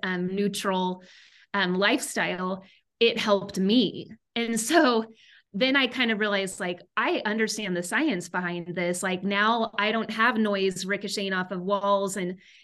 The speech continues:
it's, it feels absorbed. It feels grounded. Um,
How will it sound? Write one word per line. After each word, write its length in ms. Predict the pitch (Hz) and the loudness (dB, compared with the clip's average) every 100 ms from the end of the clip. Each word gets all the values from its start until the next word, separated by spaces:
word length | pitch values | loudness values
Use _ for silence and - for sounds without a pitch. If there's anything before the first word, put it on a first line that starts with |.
| - | 2
it's, 400 | 220 190 - - _ | 2 2 -6 -12 _
it 180 | 226 226 | -2 -2
feels 340 | - 247 240 233 | 0 2 4 2
absorbed. 600 | 196 185 208 220 214 202 | 0 0 2 2 2 -2
It 140 | - | -4
feels 280 | 208 196 185 | -4 -2 -6
grounded. 800 | - 196 196 202 208 196 190 185 _ _ _ - | -4 -2 0 0 0 -2 -2 -6 _ _ _ 0
Um, 360 | 202 190 180 | 2 2 -2